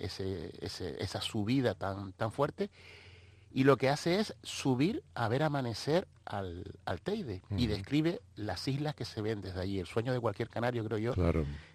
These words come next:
Speaker 1: tiene que ser, a veces yo, mm, también cuando dicen que el musulmán tiene que ir a la Meca, yo digo que el canario tiene que subir algún día al Teide a ver amanecer en su vida, por lo menos una vez, para
Speaker 2: Mm.
Speaker 1: disfrutar.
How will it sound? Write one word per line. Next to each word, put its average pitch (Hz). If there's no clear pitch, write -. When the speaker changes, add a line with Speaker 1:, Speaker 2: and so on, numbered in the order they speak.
Speaker 1:
tiene 120
que 110
ser, 107
a 107
veces 139
yo, 143
mm, 95
también 98
cuando 98
dicen 107
que -
el -
musulmán 101
tiene 107
que 98
ir 101
a 101
la 98
Meca, 104
yo 110
digo 107
que 101
el 98
canario 104
tiene 104
que 104
subir 104
algún 98
día 98
al 87
Teide 107
a 92
ver 98
amanecer 95
en 110
su 104
vida, 117
por 101
lo 92
menos 101
una 95
vez, 110
para -
Speaker 2:
Mm. -
Speaker 1:
disfrutar. 85